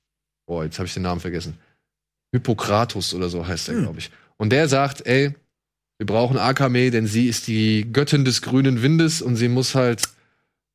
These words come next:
Speaker 1: uns helfen, unser Königreich wieder in Einklang zu bringen.“ Naja, und dann steigen sie halt eben durch dieses, durch diese Kellertür hindurch und landen halt in einer völlig neuen Welt. Und dann passiert eigentlich ziemlich viel, was man jetzt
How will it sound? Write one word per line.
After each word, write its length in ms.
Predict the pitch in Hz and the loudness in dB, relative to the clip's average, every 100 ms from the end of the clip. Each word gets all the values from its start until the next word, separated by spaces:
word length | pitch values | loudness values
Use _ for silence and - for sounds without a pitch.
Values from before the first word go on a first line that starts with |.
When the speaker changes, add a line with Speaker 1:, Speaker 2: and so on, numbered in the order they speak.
| _ | _
Speaker 1:
uns 240 | 127 123 | 0 2
helfen, 520 | 131 127 123 131 127 123 | 4 2 2 2 2 0
unser 260 | 120 117 | 0 0
Königreich 600 | - 139 127 104 104 104 | 2 2 2 2 0 2
wieder 180 | 107 107 | 2 2
in 80 | 95 | 2
Einklang 400 | 104 101 98 95 | 0 0 -2 -2
zu 120 | 98 | -6
bringen.“ 280 | 87 85 - _ | -6 -8 -10 _
Naja, 260 | 151 202 104 | 0 2 0
und 100 | 196 | -2
dann 360 | 104 139 147 - - _ | -2 0 -2 -6 -20 _
steigen 340 | - 113 131 151 | -4 0 2 4
sie 120 | 135 | 4
halt 160 | 135 | 2
eben 260 | 104 127 120 | 0 0 0
durch 160 | 127 - | -2 -2
dieses, 420 | 120 113 104 - _ _ _ _ _ | -2 -2 -4 -6 _ _ _ _ _
durch 160 | 117 | -4
diese 200 | 120 107 | -2 -2
Kellertür 760 | 107 147 170 160 160 160 156 - _ _ _ _ _ 131 | 0 2 2 2 2 4 2 -2 _ _ _ _ _ 0
hindurch 680 | 123 123 202 247 208 - | 2 4 4 4 0 -2
und 140 | 156 143 | 0 2
landen 320 | 135 156 151 | 2 2 2
halt 180 | 147 135 | 2 0
in 120 | 131 | -2
einer 280 | 110 123 120 | 0 0 0
völlig 380 | - 143 131 117 | 0 0 0 0
neuen 300 | 113 110 95 | 0 2 0
Welt. 240 | 80 - _ - - - _ - | -2 -4 _ -20 -20 -20 _ -2
Und 160 | 226 | 2
dann 320 | 135 185 196 - _ _ _ _ _ _ | 4 2 0 -2 _ _ _ _ _ _
passiert 280 | 139 143 196 | 0 2 4
eigentlich 200 | 175 165 | 4 2
ziemlich 240 | 196 208 | 2 2
viel, 240 | - 190 180 | 4 4 4
was 200 | 160 160 | 2 2
man 160 | 156 | 2
jetzt 360 | 156 160 - | 2 0 -6